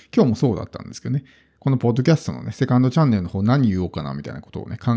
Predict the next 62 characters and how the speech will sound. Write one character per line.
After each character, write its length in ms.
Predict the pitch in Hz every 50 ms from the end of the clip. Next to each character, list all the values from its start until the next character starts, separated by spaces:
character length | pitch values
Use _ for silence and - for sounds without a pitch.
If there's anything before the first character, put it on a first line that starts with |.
| 113 107 101
え 80 | 90 80
た 140 | - -
ん 100 | 60 69
で、 140 | 104 131 123
ま 180 | 110 117 107 90
あ、 60 | 82
ち 100 | - -
ょ 60 | 143
う 20 | 139
ど 80 | 147
い 60 | 151
い 20 | 135
ん 60 | 104
で 60 | -
ね、 100 | - -
こ 100 | - 113
の 80 | 101 92
ネ 140 | 95 104 104
タ 100 | 113 110
切 140 | 110 120
れ 100 | 117 120
に 80 | 117 113
関 240 | - 120 117 117 113
す 80 | -
る 80 | - -
話 380 | - - 92 98 92 - - 104
を 80 | -
ね、 120 | - - - _ _ _ _
し 100 | _ -
て 100 | - 117
い 60 | 107 101
こ 100 | 120 113
う 60 | -
か 100 | - -
な 100 | 76 -
と 120 | - -
思 120 | 85 78 67
う 40 |
ん 20 | 64
で 80 | -
す 80 | - -
け 80 | - 139
ど、 260 | 135 120 85 - - _ _ _
ま 120 | - 175
あ、 20 | 185
僕 120 | 202 202
は 80 | 254 233
い 40 | 208
ろ 100 | 196 208
ん 60 | 196
な 80 | 196
媒 160 | 208 196 175 -
体 160 | - 185 175
で 80 | 165
情 160 | 160 160 156 143
報 120 | 156 151 143
発 180 | - 175 160
信 100 | - - -
し 80 | -
て 100 | - 82
い 80 | 73 -
て、 360 | - - 92 98 82 73 -